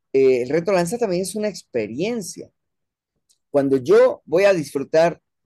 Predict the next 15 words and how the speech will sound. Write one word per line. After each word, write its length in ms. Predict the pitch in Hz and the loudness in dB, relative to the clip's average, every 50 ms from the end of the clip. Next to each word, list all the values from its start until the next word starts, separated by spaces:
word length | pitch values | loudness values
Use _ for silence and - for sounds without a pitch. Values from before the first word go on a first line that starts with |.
| _ _ | _ _
de 160 | - 113 127 127 | -4 -2 0 0
un 160 | 143 151 147 | 2 2 0
gran 240 | 147 135 151 156 160 | 0 0 0 -2 -2
lanzamiento, 600 | 151 139 120 - 110 107 120 139 147 139 123 113 | -2 -4 -4 -6 -6 -4 -2 -2 -4 -4 -4 -4
de 60 | 110 | -4
un 100 | 113 131 | -2 -2
gran 200 | 147 143 143 135 | -2 -2 -2 -2
evento, 580 | 120 107 113 127 151 143 - - 95 92 87 _ _ _ _ | 0 0 0 0 0 0 -4 -6 -8 -10 -10 _ _ _ _
como 240 | - 113 107 110 | -10 -8 -6 -4
lo 140 | 107 110 127 | -2 0 0
es 180 | 139 135 - - | 0 0 0 0
este, 480 | 160 160 156 - - 110 117 117 - _ _ _ _ _ _ _ _ _ | -2 -2 -2 -4 -6 -6 -6 -6 -10 _ _ _ _ _ _ _ _ _
¿sabes? 300 | - - 135 156 185 - | -8 -2 0 0 0 0
Yo 180 | - 143 143 | 0 -2 -2
conecto 760 | 143 160 156 151 156 156 156 - 170 165 165 147 120 - - | 0 -2 -4 -4 -4 -6 -4 -2 -2 0 0 0 -2 -4 -8